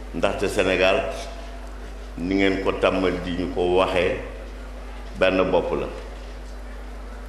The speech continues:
Bu problème amee, ñépp a koy yëg. Problème bu amee fii, du dal ci kii, bàyyi kii. Mais wóor nañu ne Xaadimu Rasuul lu mu fi def, ak yeneen mag yu baax yi lu ñu fi def,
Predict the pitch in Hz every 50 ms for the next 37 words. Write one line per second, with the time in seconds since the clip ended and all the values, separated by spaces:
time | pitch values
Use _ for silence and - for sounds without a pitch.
0 | - - 87 87 87 87 95 95 95 92 92 92 95 95 85 92 92 95 101 113
1 | - - - - - - 85 101 107 104 - - 98 85 - 95 92 92 92 92
2 | 87 80 - - - - - - - - - - - - - - - - - -
3 | - - - 98 92 95 92 95 95 92 92 92 104 87 110 113 104 98 95 95
4 | 95 98 98 104 120 120 - - - - - - - - - - - - - -
5 | - 98 98 98 104 101 98 95 98 101 98 92 95 95 104 107 104 87 87 101
6 | 98 98 95 95 95 - - 82 73 - - - - - - - - - - -
7 | - - - - - - - 80 90 95 95 95 98 107 113 113 110 113 110 107
8 | 107 101 98 95 78 78 - - - - - - - - - - - - - -
9 | - - - - - - - 107 107 104 101 101 98 98 98 95 95 92 85 90
10 | 90 98 107 110 107 113 104 90 87 - - - - - - - - - - -
11 | - - - - - - - - - - - - 95 98 107 107 113 113 117 113
12 | 113 110 107 101 101 95 92 92 92 92 90 90 92 101 104 107 - 107 85 85
13 | -